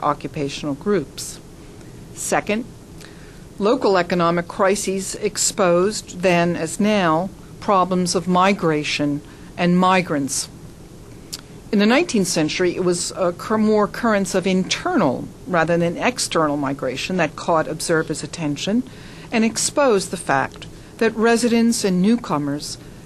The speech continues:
had very different levels of what we call entitlements today.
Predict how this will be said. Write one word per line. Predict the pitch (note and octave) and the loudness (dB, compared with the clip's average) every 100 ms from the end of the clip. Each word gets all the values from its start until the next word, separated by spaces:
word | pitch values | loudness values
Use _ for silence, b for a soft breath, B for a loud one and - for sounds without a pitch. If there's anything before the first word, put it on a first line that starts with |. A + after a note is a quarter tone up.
| B B | B B
had | A3 G3 | -2 0
very | G#3+ B3 B3 | 2 4 4
different | F#3+ A#3+ A#3 - | 2 0 -2 -2
levels | A3 G#3 F#3 E3 | 2 2 2 2
of | F3 E3+ | 0 2
what | F3 | 2
we | F3 | 0
call | F#3+ - A3 G3 F3+ | -6 0 4 4 4
entitlements | F#3 F3+ - G#3+ G3 D#3+ C#3+ C#3 - - - | 0 -2 2 2 2 0 -4 -6 -10 -12 -8
today. | - G3 G#3+ E3+ C#3 A#2 | -2 2 4 4 2 -2